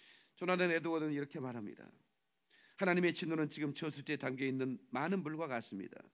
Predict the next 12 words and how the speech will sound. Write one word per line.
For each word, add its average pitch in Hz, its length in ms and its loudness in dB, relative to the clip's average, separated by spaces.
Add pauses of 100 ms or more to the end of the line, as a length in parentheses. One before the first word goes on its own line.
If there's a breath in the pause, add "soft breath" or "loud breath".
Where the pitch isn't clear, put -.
(480 soft breath)
수위는 185 400 2
점점 160 320 0
높아지고 147 400 0
있으며 131 340 -2
마침내 151 400 0
수문이 196 420 0
열려 120 380 -2 (280 loud breath)
진노의 170 480 2
물이 151 280 -2
쏟아져 160 300 -2
내릴 123 220 0
것입니다. 113 500 -6